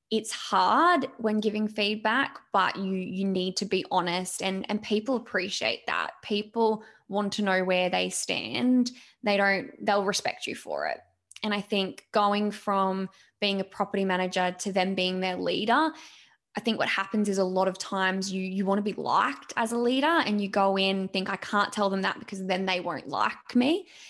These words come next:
And my biggest piece of advice is don't ever aim to be liked, because that will come and go. I think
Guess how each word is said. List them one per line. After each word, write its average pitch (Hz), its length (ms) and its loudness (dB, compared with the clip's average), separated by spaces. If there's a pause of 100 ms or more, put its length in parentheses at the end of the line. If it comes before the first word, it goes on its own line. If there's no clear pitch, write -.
(140)
And 208 120 2
my 202 100 4
biggest 196 400 2
piece 196 220 0
of 202 120 -2
advice 190 440 -2
is 190 260 -2
don't 196 380 0
ever 196 280 0
aim 185 360 0
to 196 120 -2
be 185 120 -2
liked, 208 580 0
because 190 580 -2 (840)
that 208 260 2
will 196 120 0
come 190 280 0
and 180 120 -4
go. 165 100 -2
I 214 340 4
think 196 200 -4